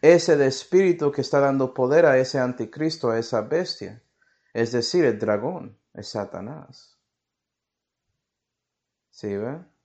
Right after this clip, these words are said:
Y si no sabía eso, vas a pensar solamente en Dios destruyendo desde el cimiento de la persona hasta su cuello, como dejando su cabeza ahí o algo así, pero es más que eso. Él está desnudando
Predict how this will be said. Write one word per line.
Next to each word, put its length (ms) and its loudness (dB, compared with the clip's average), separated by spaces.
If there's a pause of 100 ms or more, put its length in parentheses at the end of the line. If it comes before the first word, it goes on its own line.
(380)
Y 80 0
si 160 0
no 120 2
sabía 460 4
eso, 180 0
vas 200 0
a 100 -6
pensar 320 -2
solamente 680 -2
en 140 -2
Dios 240 0
destruyendo 760 -2
desde 260 -2
el 60 -4
cimiento 760 -4
de 100 -2
la 180 2
persona 540 -2
hasta 220 -4
su 200 -14
cuello, 540 0 (380)
como 240 -4
dejando 340 0
su 180 -8
cabeza 500 0
ahí 140 0
o 120 0
algo 240 -4
así, 400 -10
pero 580 -10 (540)
es 160 -10
más 260 -2
que 220 -2
eso. 320 -10 (500)
Él 140 -2
está 260 2
desnudando 1200 0